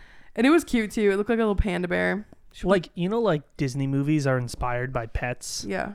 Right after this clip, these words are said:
Speaker 2: with, like, valiant strengths and feats where they've completed unbelievable things.
Speaker 1: Mm-hmm.
Speaker 2: Our hamster could be the star of a Disney movie. <laughs>
Speaker 1: Oh my God, yeah.
Speaker 2: And its name was Buddy.
Speaker 1: Yeah,
Speaker 2: <laughs>
Speaker 1: Buddy, Buddy the girl hamster.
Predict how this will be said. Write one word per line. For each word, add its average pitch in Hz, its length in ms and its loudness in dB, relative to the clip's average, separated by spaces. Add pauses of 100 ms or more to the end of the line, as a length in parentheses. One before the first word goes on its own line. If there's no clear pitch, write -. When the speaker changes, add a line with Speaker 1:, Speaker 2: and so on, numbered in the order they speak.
(100)
Speaker 2:
with, 147 140 -2
like, 123 200 0
valiant 123 520 -2
strengths 123 560 -8
and 127 140 -6
feats - 380 -10
where 135 100 -4
they've 127 180 -4
completed 131 540 -4
unbelievable 127 560 -2
things. 127 580 -4
Speaker 1:
Mm-hmm. 214 400 0
Speaker 2:
Our 151 180 8
hamster 139 600 2
could 139 200 2
be 131 120 6
the 123 100 0
star 120 380 2
of 120 100 0
a 123 60 -2
Disney 123 280 -4
movie. 123 460 0
<laughs> - 320 -2
Speaker 1:
Oh 254 160 8
my 269 120 10
God, 196 220 6
yeah. 180 300 0
Speaker 2:
And 175 140 6
its - 120 2
name 185 140 6
was 147 100 4
Buddy. 131 380 2 (320)
Speaker 1:
Yeah, 202 560 6
Speaker 2:
<laughs> - 40 4
Speaker 1:
Buddy, 240 460 4 (100)
Buddy 226 500 0
the 233 100 -2
girl 196 360 2 (120)
hamster. 180 560 -6